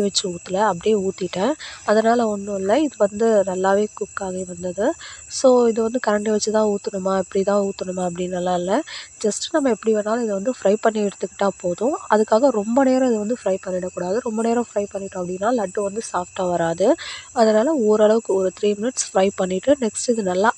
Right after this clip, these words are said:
ஆறுனதுக்கு அப்புறமா இந்த மாதிரி இதை வந்து குட்டி குட்டியா வந்து கட் பண்ணி போட்டுக்கலாம். கையிலே சும்மா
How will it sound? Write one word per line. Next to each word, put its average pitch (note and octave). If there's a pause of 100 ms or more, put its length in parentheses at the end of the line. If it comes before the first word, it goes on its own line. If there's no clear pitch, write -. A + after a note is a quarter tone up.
(160)
ஆறுனதுக்கு G#3
அப்புறமா E3+ (460)
இந்த C4 (140)
மாதிரி A#3 (100)
இதை A3
வந்து A#3 (100)
குட்டி A3
குட்டியா G#3+
வந்து F#3+ (600)
கட் -
பண்ணி F#3
போட்டுக்கலாம். F3+ (640)
கையிலே G#3+
சும்மா A3+